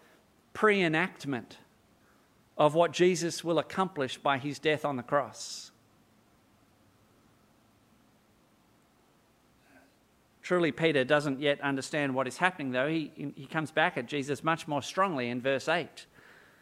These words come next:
"No, you shall never wash my feet." To which Jesus answered,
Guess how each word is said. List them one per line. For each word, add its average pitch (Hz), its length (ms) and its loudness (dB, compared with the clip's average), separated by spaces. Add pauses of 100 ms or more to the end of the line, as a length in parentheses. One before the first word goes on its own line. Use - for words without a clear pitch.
(680)
"No, 156 220 4
you 160 240 2
shall 170 160 4
never 180 320 4
wash 139 260 2
my 113 140 -4
feet." - 440 -16 (880)
To - 100 -8
which 147 240 -2
Jesus 147 460 -4
answered, 143 480 0